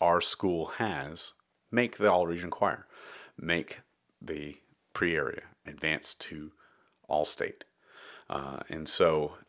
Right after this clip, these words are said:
as we have emphasized just starting the process,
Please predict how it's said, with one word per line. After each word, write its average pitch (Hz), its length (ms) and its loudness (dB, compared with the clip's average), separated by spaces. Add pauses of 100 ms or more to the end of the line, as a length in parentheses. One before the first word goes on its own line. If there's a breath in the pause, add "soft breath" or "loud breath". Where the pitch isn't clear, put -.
as 90 320 -2
we 90 460 -2
have 80 440 2 (720 loud breath)
emphasized 80 960 -2 (600 loud breath)
just - 240 4
starting 82 380 4
the 76 80 -8
process, - 640 -10